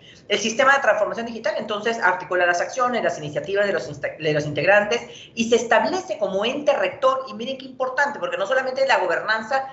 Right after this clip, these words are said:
y la rectoría, sino también la supervisión y fiscalización que tiene el ente rector, en este caso la Secretaría de Gobierno y Transformación Digital en P C M, para poder impulsar siempre con el consenso de todos los actores de este ecosistema,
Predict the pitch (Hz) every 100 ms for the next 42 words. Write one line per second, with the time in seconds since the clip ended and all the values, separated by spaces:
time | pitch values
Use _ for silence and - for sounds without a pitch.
0 | - - 180 - 175 - 180 233 196 202
1 | - - _ - 202 262 302 233 226 233
2 | 226 190 185 170 - 233 233 233 226 202
3 | 185 175 170 226 208 - - - 165 160
4 | 233 226 185 202 233 220 - 220 202 -
5 | - 214 214 196 151 147 139 175 202 190
6 | 196 202 - 156 143 180 185 185 175 151
7 | 175 175 220 165 165 190 - - 226 247
8 | 214 202 220 214 - _ 233 208 202 208
9 | 185 - 294 151 - - - _ - 254
10 | 277 277 285 285 - - - 180 165 _
11 | 175 175 170 170 170 175 175 170 175 -
12 | 233 180 220 220 233 214 156 131 - 233
13 | 254 214 170 175 - 196 - - 175 185
14 | 202 -